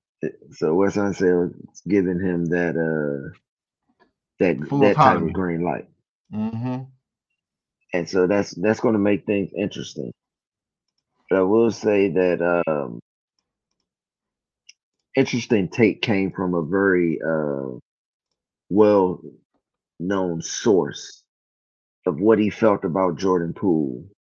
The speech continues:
Speaker 1: this year. And it came from a N B A legend and Kevin Garnett.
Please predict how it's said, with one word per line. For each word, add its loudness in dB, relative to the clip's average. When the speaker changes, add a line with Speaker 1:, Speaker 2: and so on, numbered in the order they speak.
Speaker 1:
this 2
year. -2
And 0
it -4
came -2
from -4
a 0
N -2
B 2
A 2
legend -2
and -4
Kevin 0
Garnett. -2